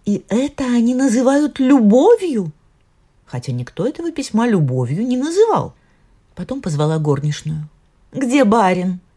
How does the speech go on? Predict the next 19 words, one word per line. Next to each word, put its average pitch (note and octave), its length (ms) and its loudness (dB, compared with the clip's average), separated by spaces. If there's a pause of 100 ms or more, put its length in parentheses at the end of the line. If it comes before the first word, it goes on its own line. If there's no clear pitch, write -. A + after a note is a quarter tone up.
(260)
Горничная E3 560 -2
была C#3+ 200 0
чем-то D3+ 320 -2
расстроена A3+ 680 -4
и - 20 2
даже G3+ 240 -2
заплакана. D3 800 -6 (1040)
«Уехать F3+ 880 2
чи?» D3 420 -4 (520)
отвечала C3+ 560 -10
она. B2+ 280 -8 (140)
«Уложили G3+ 540 2
чемодан F3+ 560 0
и A3 60 0
дворнику G3 500 0
велели F3+ 460 0
отметить». E3 840 -2 (760)
«А, A3 360 2 (340)
хорошо, B4+ 760 -4